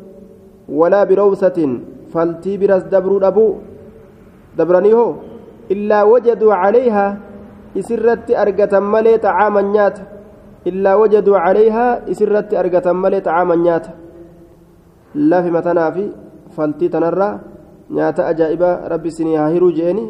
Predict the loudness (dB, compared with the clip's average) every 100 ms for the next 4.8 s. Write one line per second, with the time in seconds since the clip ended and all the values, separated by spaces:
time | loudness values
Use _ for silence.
0 | -12 -6 -2 0 0 2 0 -2 -18 -20
1 | -20 -20 -20 -20 -20 -20 -20 _ -20 -10
2 | -2 0 2 2 0 0 0 0 0 0
3 | 0 0 0 0 2 2 2 2 0 0
4 | 0 -2 -4 -4 -6 -8 -8